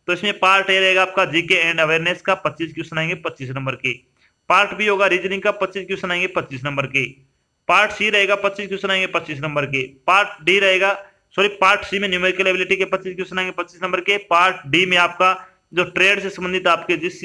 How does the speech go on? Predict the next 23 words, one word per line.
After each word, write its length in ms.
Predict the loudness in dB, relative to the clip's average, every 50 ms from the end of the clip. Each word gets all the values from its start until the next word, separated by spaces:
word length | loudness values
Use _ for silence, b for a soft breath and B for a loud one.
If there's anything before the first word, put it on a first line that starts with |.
| -6 -6
भी 320 | -4 -4 -2 -2 -2 -2 -4 -6 -10 -16 _ _ _ _ _ _ 0
trade 200 | 0 2 2 2
से 60 | 2
आप 80 | 0 0
apply 300 | 0 0 0 2 2 2 2
कर 140 | 0 0 2
रहे 100 | 2 0
हो 200 | 0 -2 -8 b b b b b b _
उससे 220 | -6 -4 -2 -4
संबंधित 320 | -4 -4 -2 -2 -4 -2 -2
पच्चीस 260 | -4 -4 -4 -6 -6 -4
क्वेश्चन 220 | -6 -6 -4 -2 0
आएंगे 180 | 0 0 -2
पच्चीस 260 | -2 -4 -2 -2 -2
नंबर 220 | -2 -2 -2 0 -2
के, 80 | -2
total 300 | -2 -2 -4 -4 -4 -8 -6
सौ 180 | -4 -4 -4
क्वेश्चन 260 | -2 -4 -6 -6 -6 -6
आएंगे 200 | -4 -4 -4 -4
सौ 160 | -4 -4 -4
नंबर 260 | -4 -4 -4 -4 -6 -4
के। 140 | -4 -6